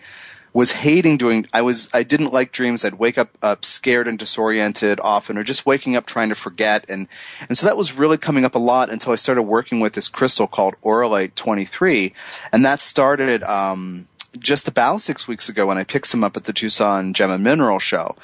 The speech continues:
So I picked some up, and I've been doing this journaling project of, like, having it next to my pillow when I sleep and meditating with it.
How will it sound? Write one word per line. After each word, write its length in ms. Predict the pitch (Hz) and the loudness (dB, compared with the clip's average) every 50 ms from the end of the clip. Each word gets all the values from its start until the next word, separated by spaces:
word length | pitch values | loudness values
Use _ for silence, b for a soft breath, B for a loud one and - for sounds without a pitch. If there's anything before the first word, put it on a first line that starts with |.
| B B B B B | B B B B B
So 140 | - - - | 0 0 0
I 40 | - | 2
picked 220 | - 196 202 - | 2 2 0 2
some 180 | - 208 180 151 | 0 0 2 2
up, 240 | 139 139 131 - - | 2 2 0 0 -2
and 80 | 120 | -4
I've 80 | 120 113 | -2 -4
been 120 | 120 117 | -4 -6
doing 220 | 113 139 143 139 139 | -4 -2 -2 -2 -2
this 180 | 127 - - | -2 -4 -8
journaling 640 | - - - 123 120 123 123 123 117 110 104 101 92 | -8 -4 -2 0 2 2 2 2 0 0 -2 -4 -6
project 560 | - - 120 104 101 98 - 101 92 92 - - | -2 0 2 2 2 0 -2 -4 -4 -4 -4 -6
of, 140 | 107 90 | -4 -2
like, 180 | 104 95 95 92 _ _ - - _ _ - 127 135 139 151 | -2 -2 -2 -4 _ _ -20 -20 _ _ -20 -14 -8 -6 -2
having 340 | 160 190 214 202 208 196 185 | 0 0 0 0 0 -2 -2
it 140 | 143 - | -2 0
next 180 | 147 147 131 - | -2 -2 -2 -2
to 80 | - 127 | -2 0
my 120 | 120 120 | -2 -2
pillow 260 | - - 143 127 127 | 0 0 2 2 4
when 100 | 123 120 | 2 2
I 60 | 117 | 2
sleep 420 | 113 - - 123 117 113 110 110 - | 0 0 0 0 2 0 0 0 0
and 100 | 98 98 | 0 0
meditating 460 | 110 113 120 117 - 123 110 107 104 | 2 2 2 2 2 0 -2 0 0
with 160 | 104 101 101 | 0 0 0
it. 160 | 104 95 B | 0 -2 B